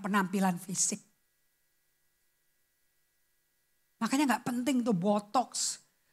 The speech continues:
Nggak penting tuh operasi plastik. Nggak penting. Pakai, pakai lensa, kontak lens hijau. Nggak penting. Hitam aja butek, apalagi hijau. Betul,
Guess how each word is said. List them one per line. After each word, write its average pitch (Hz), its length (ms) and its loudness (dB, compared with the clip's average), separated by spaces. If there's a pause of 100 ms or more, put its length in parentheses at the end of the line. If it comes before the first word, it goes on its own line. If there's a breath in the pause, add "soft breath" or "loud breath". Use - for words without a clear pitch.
Nggak 233 240 4
penting 294 320 2
tuh 247 80 2
operasi 247 480 0
plastik. 254 560 0
Nggak 196 160 2
penting. 190 480 -4 (720)
Pakai, 269 240 2
pakai 285 480 0
lensa, 269 480 4 (160 loud breath)
kontak 269 320 2
lens 262 240 0
hijau. 254 400 2
Nggak 185 160 -2
penting. 180 420 -8 (2500)
Hitam 233 400 2
aja 226 160 4
butek, 277 400 4
apalagi 240 400 2
hijau. 196 240 0 (3000)
Betul, 359 160 12